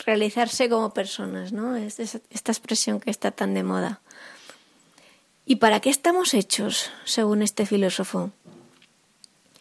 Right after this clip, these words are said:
Pues para ejercitar lo que nos es propio, la inteligencia, entender y comprender lo que nos rodea, contemplarlo y admirarlo.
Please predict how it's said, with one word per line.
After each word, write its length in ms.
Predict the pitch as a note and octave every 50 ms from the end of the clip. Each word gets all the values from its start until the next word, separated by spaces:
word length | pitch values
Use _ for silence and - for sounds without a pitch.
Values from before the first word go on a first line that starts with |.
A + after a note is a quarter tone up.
| _ _ _ - - - _ _ _ _ _
Pues 160 | - A#3 A3+
para 240 | - - A3+ A3 G#3+
ejercitar 800 | G#3+ - - A3 G3+ B3 - - A#3+ G#3+ - B3+ C4+ D4 D#4+ D#4+
lo 180 | D4+ C4+ A#3+
que 100 | - A3
nos 220 | G3 G3 F#3+ - -
es 140 | B3+ B3+ -
propio, 600 | - - A3 G#3 G3 - F#3 F3+ E3+ F3+ G#3 - - _ _ _ - - - _ _ _ _ _
la 120 | - G3+
inteligencia, 880 | F#3 F3 F3 G3+ F#3+ F3+ F3 - A3+ A3+ A3+ - - - - - - - _ - - - - - - - - _ _ _ _ -
entender 800 | A#3 G#3+ G3 F#3+ - F#3 F#3 F#3 G3+ A#3 B3+ C4 C4+ C#4 C#4+ C#4
y 120 | C4 A#3
comprender 600 | - A#3+ G#3+ G3+ G3 G3 F#3+ F#3 F#3 G3 A3+ B3+
lo 160 | C4+ C#4+ C#4+ C#4+
que 80 | C4+
nos 160 | A#3+ G#3+ G#3+
rodea, 560 | G#3 G3 G3 F#3 F#3+ F#3 F3 F3 - B3 A#3+ - - _ _ _ _ - - - - _ _ _
contemplarlo 1000 | - B3 A3+ - G3+ F3+ F3+ - A3 A#3+ B3+ C4 C4+ B3+ C4+ C#4 C#4 C#4 D4 D4 - - _ -
y 80 | - G#3+
admirarlo. 680 | G3 F#3+ A3 A3+ G#3+ G#3 G3 - F#3 F#3+ G3+ A#3